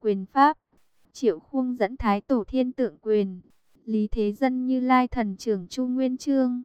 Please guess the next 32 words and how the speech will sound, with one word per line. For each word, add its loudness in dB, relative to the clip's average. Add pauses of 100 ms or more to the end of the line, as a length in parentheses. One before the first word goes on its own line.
(140)
tu -2
la 6
phu -6
đồ 4
công, -2 (520)
Thiết -6
Mộc -2
Chân, 4 (220)
thương 0
lang 4
chiến -2
hồn -4
quyết, -4 (520)
Võ 2
Tắc -2
Thiên, 0 (160)
thánh -6
thần -2
phù -8
dung -2
công. -2 (600)
Bản 2
thân -4
Võ 2
Tắc -4
Thiên 0
muốn -2
so 2
với 0
những -8
nhân 0
vật -2